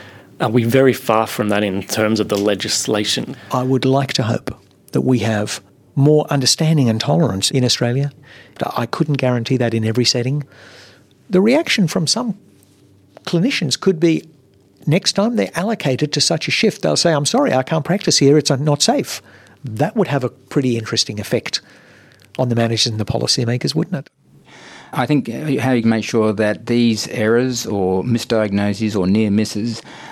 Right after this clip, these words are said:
Speaker 3: uh, addressed in a collegiate, non-judgmental fashion. In our own department at this hospital, we have a regular session called Clinical Conundrums once a week, where we present cases that are, have caused, uh, diagnostic uncertainty, where people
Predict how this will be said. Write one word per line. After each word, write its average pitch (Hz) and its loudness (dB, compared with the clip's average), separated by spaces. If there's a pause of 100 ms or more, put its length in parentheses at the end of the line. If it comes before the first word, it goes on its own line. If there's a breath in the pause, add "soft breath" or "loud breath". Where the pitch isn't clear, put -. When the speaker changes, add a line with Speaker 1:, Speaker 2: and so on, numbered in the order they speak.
(160 loud breath)
Speaker 3:
uh, 98 -2
addressed 110 0
in 104 2
a 98 -2
collegiate, 107 -2 (100)
non-judgmental 101 0
fashion. 110 -4 (400 loud breath)
In 113 -2
our 107 0
own 117 0
department 107 -4
at 101 -10
this 131 -2
hospital, 110 0
we 104 0
have 101 -2
a 98 -2
regular 101 -2
session 104 -2
called 101 -2
Clinical 104 0
Conundrums 101 -2
once 101 -4
a 101 -2
week, 104 0 (380 loud breath)
where 110 2
we 110 2
present 110 0
cases 110 -2
that 101 0
are, - -2
have 95 -6
caused, 113 0
uh, 107 0
diagnostic 110 -2
uncertainty, 120 0 (320 loud breath)
where 107 2
people 113 0